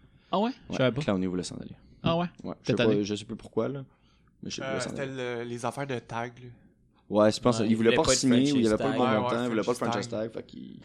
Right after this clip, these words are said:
Speaker 2: il a dit,
Speaker 1: Ah «
Speaker 2: Moi, je
Speaker 1: ben.
Speaker 2: veux, je veux partir. »
Speaker 1: Il y a pas les étiquettes. Euh, ça m'étonne, vous avez pas nommé Christian McCaffrey ?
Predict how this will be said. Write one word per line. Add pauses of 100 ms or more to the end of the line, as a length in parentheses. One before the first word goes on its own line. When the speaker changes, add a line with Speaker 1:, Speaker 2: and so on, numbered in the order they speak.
Speaker 2:
il
a
dit,
Speaker 1:
Ah «
Speaker 2:
Moi,
je
Speaker 1:
ben.
Speaker 2:
veux,
je
veux
partir. » (160)
Speaker 1:
Il
y
a
pas
les
étiquettes. (540)
Euh, (400)
ça
m'étonne,
vous
avez
pas
nommé
Christian
McCaffrey ?